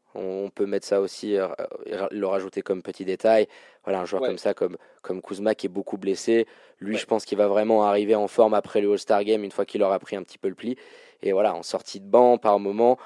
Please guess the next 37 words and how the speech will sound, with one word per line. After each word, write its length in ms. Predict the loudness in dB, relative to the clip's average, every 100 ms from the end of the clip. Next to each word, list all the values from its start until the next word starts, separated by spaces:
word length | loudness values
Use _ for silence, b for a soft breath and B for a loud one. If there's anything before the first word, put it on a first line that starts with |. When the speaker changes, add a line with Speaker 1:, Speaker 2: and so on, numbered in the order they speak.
| b
Speaker 1:
avoir 280 | -4 0 2
un 80 | 2
joueur 200 | 2 0
comme 140 | 0
ça 160 | -6 -8
qui 140 | -8
peut 120 | -2 -2
aller 140 | -2
se 60 | -6
créer 160 | -10
ses 140 | -8 -8
propres 320 | -8 -8 -8
shoots, 260 | -6 -8 -8 b b
c'est 140 | -18 -10
sûr 200 | -10 -10
que 80 | -8
ça 160 | -8
peut 120 | 0
être, 200 | 0 0
euh, 160 | -2 -4 -6 b b
ça 160 | -4 -2
peut 120 | 0
être, 140 | 0
euh, 300 | 2 2 2 0
a-, 240 | -4 -4 -4
assez 220 | -2 0
intéressant. 480 | 2 4 2 2 -8 B B B B B
Eh 60 | 12
ben, 80 | 12
écoute, 300 | 12 2 8
euh, 320 | 12 12 12
Tom, 200 | 10 4
on 80 | 6
a 60 | 8
un 180 | 8 8
auditeur 600 | 6 4 8 8 8 0
fidèle, 640 | -16 -10 8 10 10 8